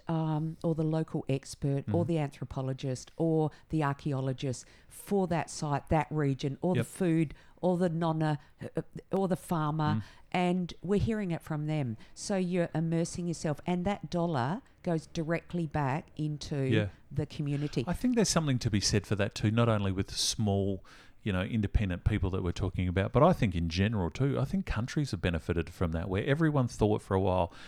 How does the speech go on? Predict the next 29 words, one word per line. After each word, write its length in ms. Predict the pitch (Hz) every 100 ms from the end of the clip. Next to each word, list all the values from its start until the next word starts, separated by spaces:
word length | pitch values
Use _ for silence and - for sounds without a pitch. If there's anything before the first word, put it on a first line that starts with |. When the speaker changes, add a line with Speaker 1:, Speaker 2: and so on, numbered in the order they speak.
| -
Speaker 2:
the 80 | -
Greek 340 | 104 107 123 123
islands 380 | 107 107 92
is 180 | 107 104
the 80 | -
place 320 | - 98 95
to 80 | -
go. 240 | 90 113 92
Then 180 | 104 101
someone 320 | - 180 175
said, 220 | - 107
"What 100 | 143
about 240 | 175 196
Croatia?" 560 | - - 101 131 - -
Speaker 1:
Mm. 260 | 180 165 139 -
Speaker 2:
All 180 | 131 139
of 80 |
a 20 | 120
sudden, 300 | - 113 101
Croatia 520 | - 117 113 147 196
Speaker 1:
Mm. 40 | 165
Speaker 2:
takes 260 | 113 -
off. 120 | -
Speaker 1:
Mm. 300 | 190 185 165 156
Speaker 2:
What's 320 | - 143 175
the 140 | - 131
next 380 | 123 127 - -
Speaker 1:
Mm. 60 |
Speaker 2:
Croatia? 520 | 202 95 131 - -